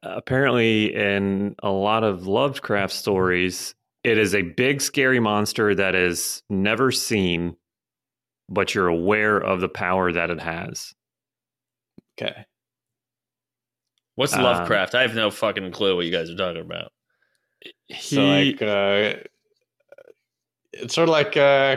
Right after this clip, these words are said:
Speaker 2: Cthulhu and Stranger Things. Kinda, right? A little bit.
Speaker 1: Yeah, he's an author. See, this is, I,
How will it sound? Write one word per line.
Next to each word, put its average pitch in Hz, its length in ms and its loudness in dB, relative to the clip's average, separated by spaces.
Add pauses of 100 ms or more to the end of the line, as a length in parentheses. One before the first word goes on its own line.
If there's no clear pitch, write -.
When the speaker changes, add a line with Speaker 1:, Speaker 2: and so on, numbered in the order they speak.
Speaker 2:
Cthulhu 160 680 4
and 123 140 4
Stranger 139 460 0
Things. 139 1000 0 (1000)
Kinda, 147 320 2
right? 139 360 2
A - 40 -6
little 131 200 0
bit. 147 220 -2 (720)
Speaker 1:
Yeah, 135 440 2
he's 131 300 4
an 127 100 2
author. 185 680 2
See, - 160 2
this 190 200 4
is, 185 140 4
I, 143 220 0